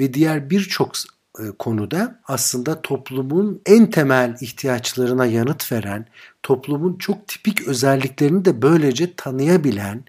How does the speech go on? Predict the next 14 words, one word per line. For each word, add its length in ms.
toplumun 720
içine 380
işleyebilecek 1000
bir 360
saha 440
tecrübesi 720
edinmiş. 760
Bu 200
saha 360
tecrübesinin 800
ardından 760
da 240
eyalette, 680
e, 340